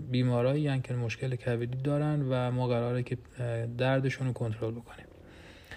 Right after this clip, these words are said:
سعی می‌کنم یه اشاره کوتاه به همه داروهای اوپیویدی موجود بکنم. با مورفین شروع می‌کنم. خب، مورفین به نظر میاد که انتخاب بهتریه نسبت به بقیهٔ اوپیویدها، نه اینکه الزاماً انتخاب سیفتری باشه،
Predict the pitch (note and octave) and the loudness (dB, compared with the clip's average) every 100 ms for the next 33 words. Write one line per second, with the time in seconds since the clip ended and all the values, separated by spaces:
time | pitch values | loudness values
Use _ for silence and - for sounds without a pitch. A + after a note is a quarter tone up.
0 | - - - E3+ F3 E3+ E3+ F3 D#3+ D3+ | -16 -16 6 8 10 8 8 8 8 8
1 | D3 D#3 C3+ D#3 D3+ C#3 B2 C#3 C#3 C3 | 8 8 4 4 6 6 4 4 6 6
2 | B2+ C#3 C3 A2 B2+ C3+ C#3 C3 B2 C#3 | 6 6 4 2 2 4 4 4 4 4
3 | D#3 E3 F3 E3+ E3 C#3+ C3+ C3 - E3 | 2 4 4 4 4 4 4 2 2 0
4 | D#3 D#3+ D#3 D3+ D3+ D3+ D3+ - - - | 2 2 2 2 2 2 0 -4 -18 -18
5 | - - - - C#3 C#3 C3 C#3 C#3 F#3 | -18 -20 -10 0 2 6 6 8 6 6
6 | F3 D#3 C#3 C#3+ E3 F3 E3 D#3+ - C3+ | 8 8 8 8 8 8 6 6 6 2
7 | C3 - D3+ C#3+ C#3 A#2 A2+ D3+ D3 B2+ | 2 2 4 4 4 4 2 2 2 2
8 | A2 B2+ A#2+ A#2+ A#2 A#2 A#2+ A#2+ A2 B2 | 0 0 -2 0 0 0 0 0 -2 0
9 | A#2 A2+ A#2 A#2+ D3 D3 C3 B2+ - C#3 | 0 2 0 2 2 2 2 -2 0 0
10 | B2 A#2+ A2 - A#2+ A2 B2+ A2+ - A#2+ | 0 -2 -2 -2 0 0 0 -2 0 0
11 | A#2 A2+ G#2+ A#2+ | 2 0 0 -4